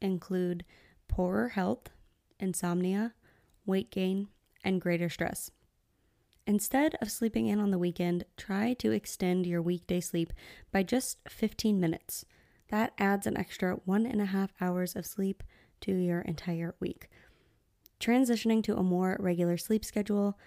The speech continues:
will take time, so be patient, but that consistent bedtime routine is gonna help you wake up feeling more refreshed quicker.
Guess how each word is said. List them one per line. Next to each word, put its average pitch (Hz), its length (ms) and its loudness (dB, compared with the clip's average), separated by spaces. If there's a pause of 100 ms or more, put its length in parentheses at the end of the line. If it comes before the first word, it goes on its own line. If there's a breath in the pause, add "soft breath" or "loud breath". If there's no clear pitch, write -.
(280 loud breath)
will 196 160 2
take 185 220 -4
time, 175 480 0
so - 200 -4
be 180 140 0
patient, 247 540 -2 (420 loud breath)
but 202 220 0
that - 180 -2
consistent 226 560 -2
bedtime 190 460 0
routine 185 400 0
is - 120 -12
gonna 180 180 0
help 165 300 -8
you 175 80 0
wake 170 240 0
up 175 140 -4
feeling 170 400 -2
more 165 500 -2
refreshed 160 640 -6 (140)
quicker. - 380 -8